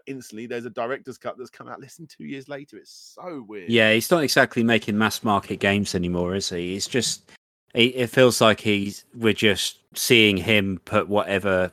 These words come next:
Speaker 2: like, stuff he could throw on a wall that, that sticks. And it, it
Speaker 1: I mean, I, I, I like, I like experimentation in games.
Speaker 2: Yeah.
Speaker 1: That's how you get games like Child of Eden and,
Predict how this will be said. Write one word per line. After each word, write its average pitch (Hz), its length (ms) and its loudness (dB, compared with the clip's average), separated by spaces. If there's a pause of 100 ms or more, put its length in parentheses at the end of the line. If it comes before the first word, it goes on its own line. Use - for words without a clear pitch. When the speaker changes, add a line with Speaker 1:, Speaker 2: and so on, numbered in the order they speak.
(280)
Speaker 2:
like, 98 240 -2 (360)
stuff - 260 -4
he 98 100 -2
could 90 140 -8
throw 98 180 2
on 92 120 0
a 92 40 -4
wall 90 280 -2
that, 87 180 -6
that 82 180 -8
sticks. - 480 -4 (180)
And 80 480 -6 (720)
it, 123 180 2
it - 260 -10 (160)
Speaker 1:
I 240 80 -10
mean, 240 80 -6 (220)
I, 220 60 0
I, 214 180 0
I 220 60 0
like, 180 380 -4
I 151 100 -6
like 147 260 -6
experimentation 104 760 -16
in 95 120 -20
games. 82 320 -18
Speaker 2:
Yeah. 208 140 2
Speaker 1:
That's 78 100 -4
how 135 80 -6
you 113 100 -10
get 107 160 -12
games 110 160 -14 (140)
like - 80 -20
Child 101 320 -6
of 101 80 -10
Eden 90 400 -12
and, 80 260 -20